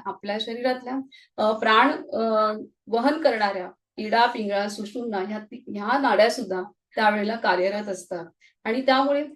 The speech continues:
आपल्या शरीरामधली ऊर्जा वाढण्यासाठी अत्यंत मदत होत असते. तर त्यामुळे अग्निहोत्र, अ, करणं हे कॅन्सर, अ, पेशंटसाठी अत्यंत,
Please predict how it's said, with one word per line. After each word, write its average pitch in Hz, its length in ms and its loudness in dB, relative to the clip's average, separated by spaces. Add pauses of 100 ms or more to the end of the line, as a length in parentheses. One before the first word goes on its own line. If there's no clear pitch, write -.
(240)
आपल्या 262 460 4
शरीरामधली 254 960 -2
ऊर्जा 226 440 2 (300)
वाढण्यासाठी 196 920 0
अत्यंत 226 520 -6 (420)
मदत 185 300 0
होत 180 120 -2
असते. 175 380 -6 (440)
तर 269 460 6
त्यामुळे 247 480 6 (140)
अग्निहोत्र, 262 560 2 (460)
अ, - 80 -8
करणं 254 480 0
हे 208 220 -6
कॅन्सर, 220 500 -4 (280)
अ, 208 60 -10
पेशंटसाठी 208 880 -6
अत्यंत, 240 540 -2